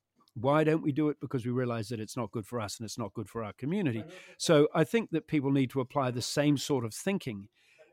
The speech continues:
to how we get more sceptical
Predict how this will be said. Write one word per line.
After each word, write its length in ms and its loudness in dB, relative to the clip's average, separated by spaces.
to 460 6
how 600 0
we 420 8
get 320 2
more 300 0
sceptical 800 -8